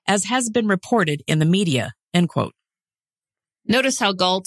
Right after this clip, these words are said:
Speaker 2: and Blaisdell needle a thread there versus thread the needle. They focus on no threats to,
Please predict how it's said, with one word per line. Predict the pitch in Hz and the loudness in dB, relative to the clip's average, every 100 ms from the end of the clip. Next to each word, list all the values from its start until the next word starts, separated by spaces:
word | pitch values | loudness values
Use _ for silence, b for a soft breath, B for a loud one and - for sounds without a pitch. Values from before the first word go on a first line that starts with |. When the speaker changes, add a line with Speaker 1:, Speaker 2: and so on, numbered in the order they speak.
| - | -4
Speaker 2:
and | 180 165 | 0 0
Blaisdell | 165 165 165 160 151 151 | 2 0 0 0 0 2
needle | 160 160 139 | 2 0 0
a | 135 | -2
thread | - 233 196 135 143 143 _ _ _ - | -2 0 0 0 -2 -6 _ _ _ -18
there | 147 131 127 143 | -6 -2 0 0
versus | 147 147 151 151 139 131 - _ _ _ - | 2 0 0 0 -2 -2 -4 _ _ _ -2
thread | 165 147 | 0 2
the | 135 | 0
needle. | 143 170 120 - _ _ b b b b _ _ - | 0 0 -2 -10 _ _ b b b b _ _ -4
They | 175 | -2
focus | 180 190 185 180 - - | 2 0 2 0 -2 -2
on | 165 156 151 147 - _ _ - | 0 2 2 0 -4 _ _ 0
no | 170 170 | 2 2
threats | 180 175 156 - - | 0 0 -2 -2 -2
to, | 151 139 131 131 | 0 0 -2 -4